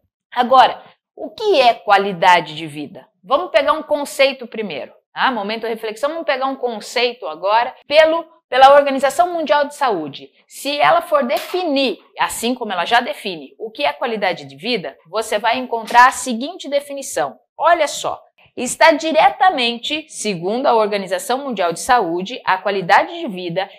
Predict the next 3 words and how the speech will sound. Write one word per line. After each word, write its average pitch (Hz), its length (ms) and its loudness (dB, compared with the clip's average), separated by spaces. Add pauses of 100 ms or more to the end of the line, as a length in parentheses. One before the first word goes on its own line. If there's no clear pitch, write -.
(120)
está 240 400 2
diretamente 254 1040 -2 (160)
associado 302 1040 -2